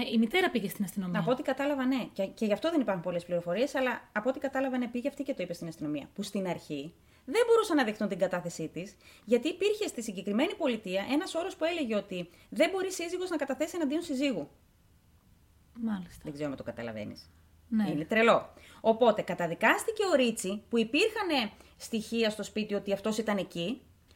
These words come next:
Speaker 2: αλλά δεν μπορούσαν να καταδικάσουν και τον πατέρα.
Speaker 1: Μμ.
Speaker 2: Και έπρεπε να αλλάξουν την νομοθεσία, να κάνουν ένα καινούριο νόμο, για να μπορούν να δεχτούν την κατάθεση της μητέρας.
Speaker 1: Για να μπορέσει να καταδικαστεί
Speaker 2: Ναι.
Speaker 1: και ο πατέρας.
Speaker 2: Και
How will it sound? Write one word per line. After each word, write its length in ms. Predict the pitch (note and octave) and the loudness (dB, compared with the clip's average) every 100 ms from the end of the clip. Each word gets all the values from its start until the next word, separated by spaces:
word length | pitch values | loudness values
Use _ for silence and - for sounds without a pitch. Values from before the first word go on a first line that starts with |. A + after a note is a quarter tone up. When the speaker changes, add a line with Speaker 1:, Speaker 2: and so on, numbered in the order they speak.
| - | -4
Speaker 2:
αλλά 180 | - C#4 | 4 4
δεν 80 | C#4+ | 4
μπορούσαν 260 | G4 G#4 A#4+ | 0 0 -2
να 60 | |
καταδικάσουν 500 | A4+ F4+ C#4+ G4+ G#4+ | -4 -4 -4 -4 -4
και 60 | G#4+ | -6
τον 120 | F4+ | -4
πατέρα. 480 | F4+ G4 C#4+ D3+ - _ - | -2 2 2 0 -6 _ -4
Speaker 1:
Μμ. 140 | G#3+ B3 | -2 4
Speaker 2:
Και 100 | B3+ | 6
έπρεπε 380 | C4+ C#4+ G#3 E3 | 6 6 2 0
να 160 | - | 0
αλλάξουν 480 | D#4+ - G4+ B4 A4+ | 2 6 4 4 -4
την 120 | F#4+ | 0
νομοθεσία, 720 | D4+ A3+ F#3 - E3+ D3+ E3 G#3+ _ | 2 2 -4 -4 -2 -2 -4 -12 _
να 120 | - G#3 | -4 0
κάνουν 220 | A#3+ D4 | 2 2
ένα 120 | F4+ | 2
καινούριο 440 | E4 C#4 G#4+ A4 E4+ | 4 4 4 4 4
νόμο, 480 | G3 E3 D#3+ B3 - - - | 4 2 0 -4 -8 -18 -2
για 140 | A3+ | 2
να 80 | A3+ | 4
μπορούν 220 | G#3+ B3+ | 4 4
να 80 | A#3+ | 4
δεχτούν 340 | G3 - G4+ | 0 -2 0
την 100 | A#4 | 0
κατάθεση 440 | G4 F#4 C#4+ B3 G#3+ | 0 2 2 0 -4
της 140 | F#3+ | -4
μητέρας. 560 | F3+ F3 D#3 E3+ D4 - - | -2 0 2 2 0 -6 -4
Speaker 1:
Για 160 | G3+ | 0
να 80 | A3+ | 2
μπορέσει 240 | A3+ B3+ | 2 2
να 60 | C#4+ | 2
καταδικαστεί 440 | C4 A#3+ A3+ G#3+ C4 | 0 -2 -2 2 4
Speaker 2:
Ναι. 80 | |
Speaker 1:
και 60 | C4 | 4
ο 40 | |
πατέρας. 540 | - B3+ G#3 B3+ B3 - - - | 2 2 0 0 -4 -6 -14 -6
Speaker 2:
Και 100 | - | 2